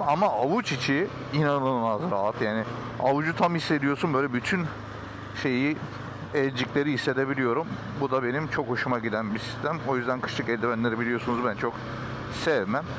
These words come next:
Ama bu deri eldivende bu Shima'yı çok beğeniyorum. Shima'nın yazlığını falan da alacağım yani, net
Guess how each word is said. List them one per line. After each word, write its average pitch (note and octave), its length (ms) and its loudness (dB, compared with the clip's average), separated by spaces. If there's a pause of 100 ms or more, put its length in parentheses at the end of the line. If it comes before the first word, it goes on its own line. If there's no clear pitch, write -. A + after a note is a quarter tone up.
(240)
Ama D3+ 340 2
bu D#3+ 160 2 (420)
deri C#3+ 180 4
eldivende A#2 680 0 (120)
bu C3+ 100 4
Shima'yı B2+ 360 0
çok C3 260 -2
beğeniyorum. A#2 440 2 (600)
Shima'nın C#3+ 260 0
yazlığını C3 580 4
falan B2+ 380 4
da D#3 60 6
alacağım A#2+ 540 2
yani, G2 260 0
net G2 120 0